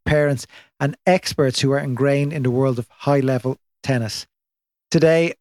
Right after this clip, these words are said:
I'm doing something totally different, and I need your help. A bit of a backstory. Between running the main Functional Tennis Instagram account,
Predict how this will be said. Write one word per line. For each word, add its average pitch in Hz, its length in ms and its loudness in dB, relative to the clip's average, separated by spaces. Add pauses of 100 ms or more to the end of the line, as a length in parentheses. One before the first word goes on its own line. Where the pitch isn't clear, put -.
(360)
I'm 135 200 2
doing 143 400 2 (240)
something 135 480 0
totally 156 320 0
different, 127 480 -2 (180)
and 143 100 2
I 139 60 4
need 131 260 2
your 131 100 2
help. 113 300 0 (540)
A 160 60 0
bit 175 140 4
of 151 60 2
a 156 60 2
backstory. 143 760 0
Between 170 360 0
running 196 420 0
the 151 120 -2
main 156 240 2
Functional 143 360 -2
Tennis 151 380 0
Instagram 151 480 0
account, 151 500 0